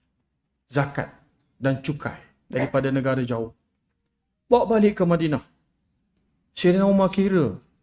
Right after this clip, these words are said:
masa dia berlepas daripada negara, eh, Kufah tu,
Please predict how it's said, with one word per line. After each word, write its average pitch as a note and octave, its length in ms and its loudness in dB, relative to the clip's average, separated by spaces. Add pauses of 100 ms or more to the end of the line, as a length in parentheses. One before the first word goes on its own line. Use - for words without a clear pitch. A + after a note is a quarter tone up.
(300)
masa D3+ 320 0
dia D#3+ 160 4
berlepas F3 400 4
daripada D#3 400 2
negara, D3+ 720 2 (880)
eh, A#2 160 -2
Kufah - 560 0
tu, C4+ 160 -10